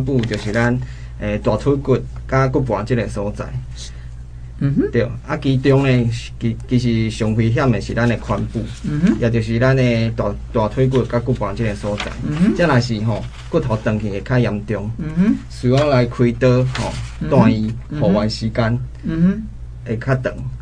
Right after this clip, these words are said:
Speaker 2: 嗯哼。
Speaker 1: 诶，咱台湾嘛有做过统计吼，咱髋，髋部吼骨头断去的人吼，有两成的人会伫一年以内来死亡。主要原因就是咱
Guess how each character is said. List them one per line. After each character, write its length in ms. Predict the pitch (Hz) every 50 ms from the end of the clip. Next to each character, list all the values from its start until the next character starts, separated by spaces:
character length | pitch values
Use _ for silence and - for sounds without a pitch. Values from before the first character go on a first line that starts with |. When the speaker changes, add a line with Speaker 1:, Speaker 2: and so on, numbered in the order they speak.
| - -
Speaker 2:
嗯 60 | 156
哼。 280 | 147 151 170 196 226 220 - - - -
Speaker 1:
诶， 80 | 135
咱 200 | 131 156 156 156
台 160 | 135 123 123 123
湾 180 | 120 113 110
嘛 180 | 113 110 107 107
有 60 | 110
做 200 | 110 151 143 131
过 180 | 127 135 135 131
统 260 | 127 123 117 117 113
计 160 | 117 107 - -
吼， 140 | - 76 80
咱 180 | 110 127 131 131
髋， 280 | 127 131 117 117 117 113 117 - - - -
髋 200 | - 131 123 127
部 240 | 127 127 147 127 110
吼 100 | 107 98
骨 160 | 110 131 131
头 140 | 120 104 104
断 200 | 104 107 104 104
去 140 | - - 110
的 100 | 90 80
人 100 | - -
吼， 280 | - - - - - - - - - - - - - -
有 140 | 117 117 120
两 160 | 117 107 104
成 180 | 101 - 113
的 180 | 110 107 110 113
人 120 | 110 101
会 200 | 104 101 104 101 - -
伫 280 | 104 95 90 92 95 - - - - - -
一 100 | 113 104
年 220 | 104 104 113 117
以 80 | 123 123
内 180 | 120 113 104 101
来 120 | 101 101
死 200 | 104 - - 110 107 110 -
亡。 80 | - - - - - - - - - - -
主 60 | 147
要 160 | 139 131 120
原 180 | 110 110 110 110
因 140 | 117 120 117
就 80 | 110
是 180 | 104 - - -
咱 160 | - 113 113